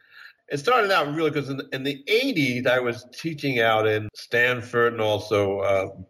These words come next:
Berkeley, just for a couple semesters.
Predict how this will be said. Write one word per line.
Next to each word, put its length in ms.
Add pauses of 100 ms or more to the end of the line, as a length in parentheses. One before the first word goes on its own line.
(120)
Berkeley, 540 (340)
just 200
for 100
a 40
couple 300
semesters. 560